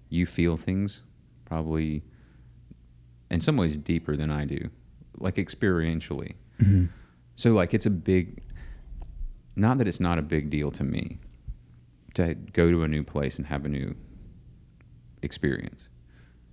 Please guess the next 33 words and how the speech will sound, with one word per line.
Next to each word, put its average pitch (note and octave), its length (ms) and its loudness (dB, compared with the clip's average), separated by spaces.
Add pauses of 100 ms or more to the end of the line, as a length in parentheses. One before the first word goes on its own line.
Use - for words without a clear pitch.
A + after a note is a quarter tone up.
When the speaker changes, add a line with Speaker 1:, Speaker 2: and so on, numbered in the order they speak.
(760)
Speaker 1:
But F2 160 2
like E2 220 4
you G2+ 120 2
said E2 460 -2 (280)
in D#2+ 180 0
Bolivia D#2 420 0
that C#2 140 -4
one D2 220 -2
day, D2 400 -4
you D#2+ 120 -6
were D#2+ 80 -6
like, D#2 200 -8 (760)
"Dude, F2+ 180 0
this G2 220 0
is C#3+ 100 -4
your E2 140 0
world. D2+ 580 0 (600)
Like, - 120 -8 (140)
you F2 180 0
do F#2+ 140 4
this F#2 160 4
for D#2 220 -2
a D2+ 80 2
living. D2+ 640 0
You D#2 180 0
go E2 200 6
to G2+ 120 4
new D2+ 180 0
places. D2 680 -4
You're D#2 260 0
used D#2+ 360 0
to C#2 120 0
this. C#2+ 520 -4